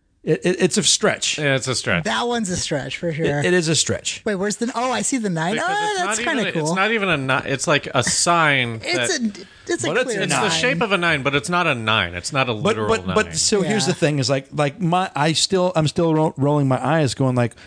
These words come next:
Speaker 1: "Well, who fucking cares? It made a nine eleven. That doesn't mean
Speaker 3: <laughs>
Speaker 1: anything."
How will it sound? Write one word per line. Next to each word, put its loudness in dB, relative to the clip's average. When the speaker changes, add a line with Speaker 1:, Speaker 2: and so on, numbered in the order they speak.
Speaker 1:
"Well, 0
who 2
fucking -2
cares? 0
It -2
made 2
a 2
nine 2
eleven. 0
That 2
doesn't 0
mean 2
Speaker 3:
<laughs> -6
Speaker 1:
anything." -2